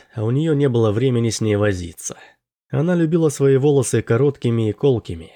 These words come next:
Так они не лезли в глаза и не требовали особого ухода. Джесс видала женщин, которые часами расчёсывали и умащивали волосы, пока те не начинали блестеть. Ей это казалось пустой тратой времени, которое можно было потратить с большей пользой.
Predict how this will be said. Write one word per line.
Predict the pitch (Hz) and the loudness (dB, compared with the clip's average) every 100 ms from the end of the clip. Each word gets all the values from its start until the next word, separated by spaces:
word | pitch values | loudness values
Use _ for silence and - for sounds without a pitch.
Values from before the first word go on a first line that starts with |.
| - _ _ _ _ | -20 _ _ _ _
Так | 160 156 | -6 -2
они | 139 | 0
не | 117 | 2
лезли | 120 139 110 | 2 2 0
в | 104 | -2
глаза | 104 107 101 135 123 | -2 -2 0 0 0
и | 95 | 0
не | 95 | -2
требовали | 139 127 117 113 | 0 0 0 0
особого | 117 - 117 113 113 | 0 0 0 0 2
ухода. | 127 - 104 90 - - _ _ _ _ _ - | 0 0 -4 -4 -10 -16 _ _ _ _ _ -10
Джесс | 165 170 196 - | -6 -2 -2 0
видала | 156 160 151 127 | -2 2 2 2
женщин, | 147 135 127 117 | 0 0 -2 -2
которые | 120 120 117 | -2 0 0
часами | - 110 - 143 113 | 0 -2 -2 -2 0
расчёсывали | 101 92 - 139 - 110 104 | -2 -4 -2 -2 0 0 0
и | 101 | 2
умащивали | 104 101 123 113 - 101 98 | 0 0 0 -2 -2 -2 0
волосы, | 95 127 110 92 101 87 | 0 0 0 -2 -6 -8
пока | - - 147 | -10 -4 -4
те | 160 | -2
не | 135 | 0
начинали | 123 - 127 113 | -2 -2 -2 0
блестеть. | 104 123 123 - 95 92 - - _ _ _ _ | 0 0 -2 -6 -10 -12 -20 -20 _ _ _ _
Ей | 123 139 180 | -4 -2 0
это | 151 117 | 0 -2
казалось | 117 107 135 117 - | -2 0 0 0 -2
пустой | 117 - - 131 | -4 -4 0 0
тратой | 120 127 117 101 | 0 0 0 0
времени, | 117 127 110 104 92 | 2 0 0 -2 -4
которое | 113 135 127 117 | -4 -2 0 0
можно | 123 110 113 | 0 -2 0
было | 117 113 | 0 0
потратить | 117 120 120 113 101 | -2 -2 -2 -4 -6
с | |
большей | 107 131 98 101 | -2 -2 -2 -4
пользой. | 92 101 87 85 - | -2 -2 -4 -6 -14